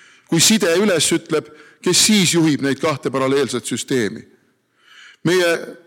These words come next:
sõja- ja kaitsejõud on liiga väikesed. Kolonel Leo Kunnas on öelnud, „Jaa, me võitleme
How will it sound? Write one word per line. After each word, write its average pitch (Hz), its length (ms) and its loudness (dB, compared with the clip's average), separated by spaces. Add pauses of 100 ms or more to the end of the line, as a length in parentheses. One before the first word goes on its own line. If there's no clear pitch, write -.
(300)
sõja- 202 480 2
ja 165 160 0
kaitsejõud 185 720 2 (280)
on 151 280 -2
liiga 170 400 2
väikesed. 165 640 -4 (920)
Kolonel 160 500 0 (1000)
Leo 170 220 0
Kunnas 175 500 0 (800)
on 151 160 0
öelnud, 156 420 0 (120)
„Jaa, 165 300 0
me 127 140 -2
võitleme 123 540 -2